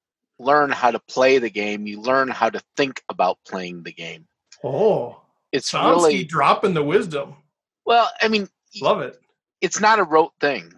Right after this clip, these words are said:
Speaker 1: It's, it's like Taylor said, there are so many situations, so many variables.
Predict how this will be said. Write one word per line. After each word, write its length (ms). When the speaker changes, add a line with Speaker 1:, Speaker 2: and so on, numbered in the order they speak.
Speaker 1:
It's, 420
it's 400
like 220
Taylor 340
said, 240
there 160
are 40
so 300
many 180
situations, 920
so 260
many 200
variables. 760